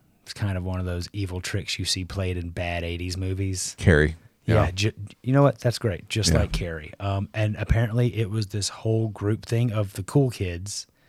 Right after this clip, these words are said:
Speaker 1: picking on the future forty-year-old virgin.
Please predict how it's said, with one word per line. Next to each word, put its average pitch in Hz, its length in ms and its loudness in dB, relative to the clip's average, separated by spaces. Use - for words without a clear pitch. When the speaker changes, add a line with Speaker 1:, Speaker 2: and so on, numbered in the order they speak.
Speaker 1:
picking 95 440 0
on 87 540 -4
the 92 100 -4
future 98 320 -4
forty-year-old 95 580 0
virgin. 95 500 -2